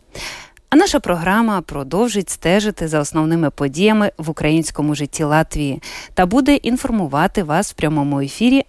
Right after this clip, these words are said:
наступної суботи. Ви слухали програму "Ми з України". Програма лунає в етері Л Р чотири щосуботи о вісімнадцятій десять після новин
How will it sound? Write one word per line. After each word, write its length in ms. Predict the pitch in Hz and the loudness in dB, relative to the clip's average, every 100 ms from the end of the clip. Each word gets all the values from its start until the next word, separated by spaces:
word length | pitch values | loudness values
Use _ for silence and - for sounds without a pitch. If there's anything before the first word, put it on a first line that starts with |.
| - | 0
наступної 720 | 170 151 - 156 160 170 160 | 0 0 -2 -6 -2 0 0
суботи. 600 | - - 139 131 - 131 - _ _ _ - - - - - | -2 -8 -6 -6 -6 -10 -12 _ _ _ -20 -16 -16 -16 0
Ви 80 | - | 0
слухали 400 | - 170 170 147 | 2 0 0 -2
програму 580 | - 151 160 147 139 - - | 0 0 2 2 0 -6 -2
"Ми 180 | 160 131 | -2 -2
з 100 | 139 | -6
України". 560 | - 156 208 254 240 - - - - | -4 0 4 4 2 -4 -20 -20 -4
Програма 420 | - 285 330 294 | 2 4 4 2
лунає 500 | 254 220 202 214 208 | 0 -4 -6 -4 -6
в 80 | 170 | -8
етері 380 | - 165 156 151 | -8 -6 -4 -4
Л 120 | 151 147 | -4 -4
Р 160 | 139 | -6
чотири 560 | - 156 - 160 143 127 | -10 -14 -6 -2 -2 -4
щосуботи 800 | - - - 135 139 139 127 131 | -8 -10 -8 -6 -6 -4 -6 -6
о 100 | - | -4
вісімнадцятій 720 | 147 143 151 139 131 - - | -4 -2 0 0 0 -4 -4
десять 520 | 131 180 254 262 247 - - | 0 2 2 0 -2 -8 -2
після 300 | 190 - 254 | -2 2 2
новин 360 | 240 240 240 | 2 2 0